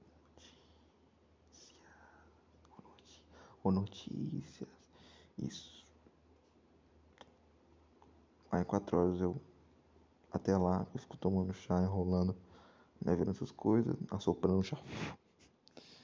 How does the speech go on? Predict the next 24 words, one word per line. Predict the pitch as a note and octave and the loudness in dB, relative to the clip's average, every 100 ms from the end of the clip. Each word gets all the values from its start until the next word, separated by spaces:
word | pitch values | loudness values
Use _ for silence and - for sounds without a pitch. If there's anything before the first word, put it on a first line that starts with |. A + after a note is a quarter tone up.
| - - - - | -20 -20 -20 -14
Ai, | - C3 | -2 0
não | B2 | 0
pode | B2+ B2+ | 2 0
assoprar | C3 - A2+ | 0 2 2
o | |
chá | A2+ - - - | 2 -2 -2 -4
porque | A2+ - - - G#2 G#2+ A2 _ - - - - _ - | -6 -4 -2 -2 -2 -2 -6 _ -20 -20 -20 -20 _ -2
é | F2+ F#2 | 2 4
anti | G2 A#2 A#2 | 4 2 -2
o | A2+ | -4
código | - A2 A2 G#2 | 2 2 2 0
britânico | G#2+ - G#2+ G#2 - | -2 0 0 0 0
e | - | 2
tem | F#2+ | 2
essa | - | 0
parada. | - G2 B2+ F3 - - _ _ _ - - _ - | 0 0 0 -2 -6 -14 _ _ _ -18 -18 _ -2
Caguei. | A#2+ - - - - - - - - | -2 -2 -12 -20 -18 -16 -16 -10 2
É, | F#2+ F#2 F2+ F2+ | 6 8 8 4
quatro | - G#2+ G#2+ G#2 | 4 0 6 8
horas | G2 G#2 G#2+ G#2+ - - - - - - | 10 8 6 2 -8 -14 -16 -20 -20 -2
eu, | F#2 F2+ F#2+ F#2+ F#2+ F#2 F#2 F#2+ G2 G2 F#2+ F#2+ G2 F#2+ F#2 F#2+ F2 F#2+ - - - E2 - - F#2+ - - - - _ - - - - _ - | 4 4 4 2 0 0 -2 -6 -8 -4 -2 0 0 0 4 6 6 2 -6 -6 -6 -6 -6 -6 -8 -10 -20 -20 -20 _ -20 -20 -20 -20 _ 2
quatro | F#2 - F#2+ | 2 2 4
horas | F#2 F#2 F#2 F#2 F2+ | 6 6 4 0 2
eu, | F#2 F2+ F2+ | 4 4 2